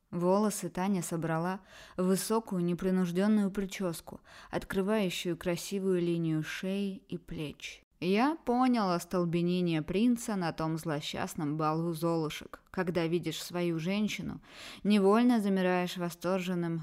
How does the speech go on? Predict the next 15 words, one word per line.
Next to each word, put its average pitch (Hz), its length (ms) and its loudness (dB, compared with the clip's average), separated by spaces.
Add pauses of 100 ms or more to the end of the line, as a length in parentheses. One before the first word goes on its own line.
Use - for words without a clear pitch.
пускающим 170 720 -4
слюни 180 540 -2
щенком. 147 800 -4 (480)
Был 233 240 4
бы 226 160 4
у 208 40 4
меня 185 280 2
хвост, 170 540 -6
наверное, 185 680 -2 (100)
вилял 180 480 -2
бы 175 140 -2
им 143 160 -2
сейчас - 480 -10
точно - 380 -8
помелом. 156 560 -4